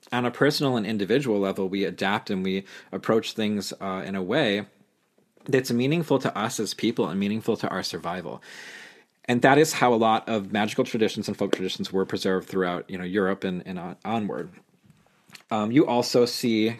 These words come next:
the same kind of thing happening, eh, of course, in a much different, uh,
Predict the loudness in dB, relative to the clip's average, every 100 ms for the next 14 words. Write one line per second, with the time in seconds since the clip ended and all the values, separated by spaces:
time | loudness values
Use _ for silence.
0 | -14 _ _ -20 _ -6 0 2 2 2
1 | 0 -4 -6 0 2 4 2 2 0 2
2 | 0 2 -2 -2 -4 -4 -6 -2 0 0
3 | 0 -2 -2 -2 -2 -2 -2 -2 -2 -2
4 | 0 0 -2 -12 -20 -20 -20 -20 _ _
5 | -8 -6 -4 -6